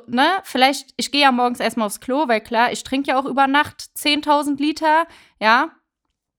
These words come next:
Und dann gehe ich morgens, erste Amtshandlung, Wecker aus, auf Klo. So.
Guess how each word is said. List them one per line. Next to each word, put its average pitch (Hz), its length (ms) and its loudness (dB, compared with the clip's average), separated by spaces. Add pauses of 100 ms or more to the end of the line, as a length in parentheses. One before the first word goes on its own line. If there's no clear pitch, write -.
(220)
Und 226 80 0
dann 233 100 4
gehe 262 100 0
ich 277 120 -4
morgens, 277 280 2
erste 254 300 2
Amtshandlung, 226 580 0
Wecker 226 260 0
aus, 190 180 0
auf - 160 -10
Klo. - 240 -10 (640)
So. 170 280 -4